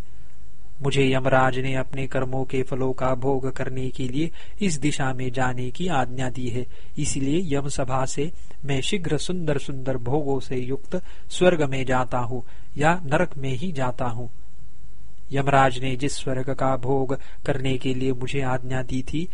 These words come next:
उस स्वर्ग का मैंने भोग कर लिया है, अथवा यमराज ने जिस नरक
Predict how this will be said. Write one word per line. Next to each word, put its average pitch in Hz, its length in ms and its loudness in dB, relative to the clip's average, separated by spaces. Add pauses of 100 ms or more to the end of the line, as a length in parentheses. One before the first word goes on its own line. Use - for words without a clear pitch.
(240)
उस 196 240 0 (160)
स्वर्ग 165 420 2
का 131 220 0
मैंने 127 300 -2
भोग 143 380 2
कर 135 200 0
लिया 127 280 0
है, 139 220 -2 (260)
अथवा 151 260 2
यमराज 139 540 0
ने 135 200 -2
जिस 170 260 -2
नरक 147 220 0